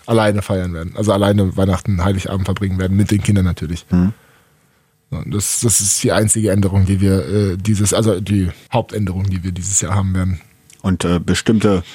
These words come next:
Speaker 2: gibt's da bestimmte Rituale mit den Kindern? Äh, bei manchen wird ja gesungen, bei manchen wird, werden
Speaker 1: Nö.
Speaker 2: Gedichte aufgesagt, also, oder
Speaker 1: Nö.
Speaker 2: irg-, irgendeine Reihenfolge, die ihr habt, oder seid ihr da
Speaker 1: Nö.
Speaker 2: relativ locker?
Speaker 1: Ich bin da relativ locker.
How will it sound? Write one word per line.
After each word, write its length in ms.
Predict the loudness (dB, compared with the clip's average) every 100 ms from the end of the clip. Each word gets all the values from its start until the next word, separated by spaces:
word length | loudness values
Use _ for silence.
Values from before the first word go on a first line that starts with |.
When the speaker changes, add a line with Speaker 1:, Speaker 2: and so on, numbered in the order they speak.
| -20 _
Speaker 2:
gibt's 140 | -6 -2
da 60 |
bestimmte 440 | -2 0 0 2 0
Rituale 680 | 0 0 0 2 4 4 2
mit 180 | 2
den 220 | 2 0 0
Kindern? 420 | 0 2 2 2
Äh, 280 | 2 0 -2
bei 80 | -2
manchen 240 | -2 0 -2
wird 120 | 0
ja 60 |
gesungen, 580 | 0 2 4 4 4 2
bei 80 | -2
manchen 320 | -6 -8 -8
wird, 100 | -8 -10 -20 -20 _ -20
werden 260 | -16 -4 -2
Speaker 1:
Nö. 40 |
Speaker 2:
Gedichte 320 | 2 0 2
aufgesagt, 440 | 0 0 0 0 -2
also, 180 | -2 0
oder 240 | 0 -2 -6
Speaker 1:
Nö. 80 | -8
Speaker 2:
irg-, 100 | -4
irgendeine 300 | -4 -2 0
Reihenfolge, 460 | 2 2 0 2
die 60 | 2
ihr 60 | 2
habt, 200 | 0 0
oder 160 | 0 0
seid 200 | -2 -2
ihr 20 |
da 80 | 0
Speaker 1:
Nö. 80 |
Speaker 2:
relativ 280 | 0 -2 -8
locker? 200 | -8 -10 -12 -4
Speaker 1:
Ich 200 | -4 0
bin 120 | 2
da 100 | 2
relativ 360 | 2 0 -4 -8
locker. 220 | -6 -8